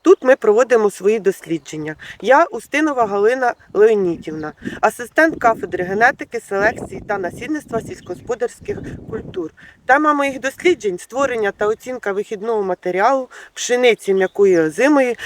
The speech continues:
адаптованого до умов лісостепу України. Науковий керівник моєї роботи —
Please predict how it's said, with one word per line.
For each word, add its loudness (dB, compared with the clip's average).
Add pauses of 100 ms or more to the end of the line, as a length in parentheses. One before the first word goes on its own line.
(120)
адаптованого 0
до 2
умов 2
лісостепу -2
України. -6 (280)
Науковий 2
керівник 0
моєї 2
роботи — 4